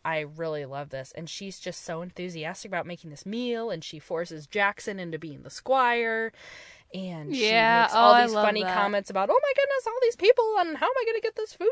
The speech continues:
Speaker 1: done?" and da-da-da-da-da. It's just cute and very funny.
Speaker 2: Yeah. I, I love that they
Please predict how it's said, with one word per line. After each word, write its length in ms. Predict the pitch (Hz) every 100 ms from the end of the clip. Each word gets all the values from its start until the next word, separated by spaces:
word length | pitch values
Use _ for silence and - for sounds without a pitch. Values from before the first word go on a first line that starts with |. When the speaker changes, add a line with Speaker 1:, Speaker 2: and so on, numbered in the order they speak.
| 440
Speaker 1:
done?" 260 | 294 294 277
and 220 | 214 214
da-da-da-da-da. 680 | 440 523 480 440 403 403 320 _ _ _ _ _ _ - -
It's 200 | 262 -
just 220 | 196 -
cute 280 | - 185 185 -
and 240 | 180 165
very 300 | 160 160 127
funny. 380 | 135 - - - - _ _ _ - - - - _ _ - _ - -
Speaker 2:
Yeah. 380 | 208 196 190 196 190 _ _ -
I, 840 | 233 254 285 302 320 330 330 320 - -
I 120 | 240
love 300 | 254 247 247
that 200 | 311 -
they 440 | 247 220 220 214